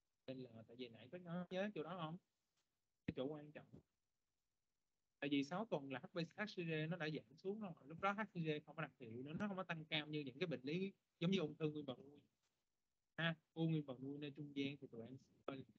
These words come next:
nhau bám tụi em sẽ thấy là H P L nó sẽ ở đây người ta ít, ít định lượng nha. Đó,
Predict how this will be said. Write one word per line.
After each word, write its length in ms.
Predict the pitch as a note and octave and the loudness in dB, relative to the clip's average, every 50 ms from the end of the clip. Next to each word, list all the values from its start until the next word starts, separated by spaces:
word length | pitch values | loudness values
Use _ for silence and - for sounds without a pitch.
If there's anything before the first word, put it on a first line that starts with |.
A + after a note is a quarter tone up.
| _ _ _ _ _ _ _ _ _ _ _ _ _ - | _ _ _ _ _ _ _ _ _ _ _ _ _ -4
nhau 120 | D3 C#3+ | -4 -4
bám 280 | C3+ D3 C#3+ D#3 F3+ G3 | -4 -4 -6 -6 -4 -2
tụi 120 | E3 C#3 | -2 -2
em 60 | B2+ | -2
sẽ 140 | - - D3 | -2 -6 -8
thấy 200 | C#3 - D#3+ F3 | -8 -6 -4 -4
là 200 | G3 F3+ C3+ - - - _ _ | -2 -2 -4 -4 -8 -16 _ _
H 40 | - F3 - - | -6 -6 -4 -4
P 20 | |
L 260 | D3+ C3 C3 B2+ B2 A2 G#2+ A2 | -4 -4 -4 -6 -6 -6 -8 -8
nó 60 | A2 - - - | -10 -10 -12 -12
sẽ 60 | C3+ - _ _ _ _ _ _ _ _ _ _ _ _ _ _ _ _ _ _ _ _ _ _ _ _ _ _ _ _ _ _ _ _ _ _ _ _ _ _ _ _ _ _ _ | -16 -16 _ _ _ _ _ _ _ _ _ _ _ _ _ _ _ _ _ _ _ _ _ _ _ _ _ _ _ _ _ _ _ _ _ _ _ _ _ _ _ _ _ _ _
ở 100 | - B2+ | -10 -8
đây 160 | C#3 C#3 B2+ A#2+ | -8 -8 -8 -12
người 80 | A#2 A2+ | -14 -20
ta 100 | - - - | -20 -20 -20
ít, 80 | E3 _ _ _ _ _ _ _ _ _ - | -20 _ _ _ _ _ _ _ _ _ -2
ít 180 | F#3 F#3 _ | -2 -2 _
định 220 | - A2+ A2 A2+ A2+ | -4 -10 -10 -10 -12
lượng 160 | G#2 G#2+ A2+ _ _ _ _ _ _ _ _ _ _ _ _ _ _ _ | -12 -16 -20 _ _ _ _ _ _ _ _ _ _ _ _ _ _ _
nha. 220 | - C#3+ D3 D3 D#3+ E3 - _ _ _ _ _ - - - - _ _ _ _ _ _ _ _ _ _ _ _ _ _ _ _ _ _ _ _ _ _ _ _ _ _ _ _ _ _ _ _ _ _ - | -6 -6 -6 -6 -8 -10 -14 _ _ _ _ _ -18 -18 -18 -18 _ _ _ _ _ _ _ _ _ _ _ _ _ _ _ _ _ _ _ _ _ _ _ _ _ _ _ _ _ _ _ _ _ _ -2
Đó, 400 | C#3 C3+ C#3+ D3+ D#3+ D3+ C#3+ B2+ | 2 4 6 6 6 6 2 -2